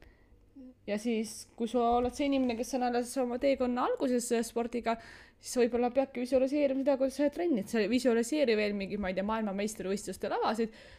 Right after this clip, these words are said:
Sa visualiseerid lihtsalt trenni minekut. Sa kujutad ette, kuidas sa tõused üles, paned riidesse, astud spordisaalis sisse, teed esimesed, ma ei tea,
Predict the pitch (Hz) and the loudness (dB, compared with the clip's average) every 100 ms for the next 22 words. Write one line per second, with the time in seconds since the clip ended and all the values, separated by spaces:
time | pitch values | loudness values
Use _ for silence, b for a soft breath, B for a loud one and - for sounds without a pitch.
0 | B - 247 262 294 262 240 359 359 269 | B -4 0 2 4 4 2 2 4 2
1 | 339 285 233 254 196 190 247 285 415 - | 0 0 2 2 0 -2 -2 -2 -4 -4
2 | - - B B B B - - 302 302 | -12 -14 B B B B -12 -2 2 4
3 | 247 269 285 247 240 226 226 208 - 370 | 6 4 2 0 2 0 -2 -4 0 0
4 | 359 320 254 269 262 262 262 - 311 277 | 4 4 4 4 6 6 2 -2 0 0
5 | 226 269 247 247 247 294 285 381 254 - | 2 0 2 -2 -2 -2 0 0 -4 -4
6 | 269 277 240 247 214 214 277 262 - - | -2 -2 0 0 0 -2 -2 -4 -6 0
7 | 262 254 262 B B B B - - 330 | 4 4 2 B B B B -6 0 2
8 | 311 - 262 220 214 208 214 208 233 | 2 4 2 2 0 0 0 4 6